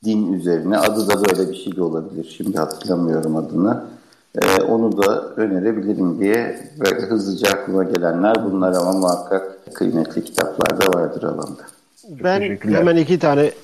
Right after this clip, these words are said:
Speaker 2: çok çabuk okunabilecek ve genel olarak hani bu konudaki literatürün belki önünü açabilecek. Kendi anlamında da bu şeyde ilk başladığım, okumaya başladığımda çok beni etkileyen ve onun dipnotlarından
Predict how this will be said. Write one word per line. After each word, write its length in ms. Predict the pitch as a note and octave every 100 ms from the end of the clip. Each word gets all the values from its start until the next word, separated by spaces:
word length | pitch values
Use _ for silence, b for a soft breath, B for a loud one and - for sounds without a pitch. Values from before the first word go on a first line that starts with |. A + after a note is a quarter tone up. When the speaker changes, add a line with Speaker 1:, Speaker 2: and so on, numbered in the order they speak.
| - -
Speaker 2:
çok 360 | D#3+ - -
çabuk 340 | - C#3 D3 C#3
okunabilecek 840 | A#2+ C#3 A#2+ A#2 G2+ C#3+ C#3+ B2+
ve 400 | B2+ B2 B2 A#2+ - - - G2 B2 G#2+
genel 340 | A#2 B2+ C#3+
olarak 360 | B2+ A#2+ A#2+ A#2+ - - - B B B - -
hani 220 | - A2 A#2
bu 240 | C3+ C3 - F2+
konudaki 440 | - B2+ A#2 A#2+ A#2+
literatürün 800 | A2+ A#2+ A2+ - A#2 A#2+ A#2+ A#2
belki 520 | A2 - A#2 A2+ - A#2+
önünü 240 | A#2 B2
açabilecek. 540 | A#2 B2 G#2+ F#2 C#3 B2+ -
Kendi 320 | D#3+ D#3 D#3+
anlamında 420 | D3 C3 C3 B2+
da 60 | A2 A2 B2+
bu 300 | B2+ C3 -
şeyde 380 | C3+ A2 G2 B2
ilk 260 | A#2 -
başladığım, 580 | A#2+ - A#2 A#2 A#2 A2+ -
okumaya 260 | - B2+ A2+
başladığımda 840 | A2 A#2 G2+ A2 G#2+ G2+ B2+ C3 - -
çok 400 | - A#2 - -
beni 140 | A#2 A#2+
etkileyen 460 | A2 - A#2 A#2+
ve 120 | A#2 A2
onun 440 | A#2 A2+ A2+ A#2 G2
dipnotlarından 880 | A2+ - A#2 - A2+ A2 G2+ A#2+ B2+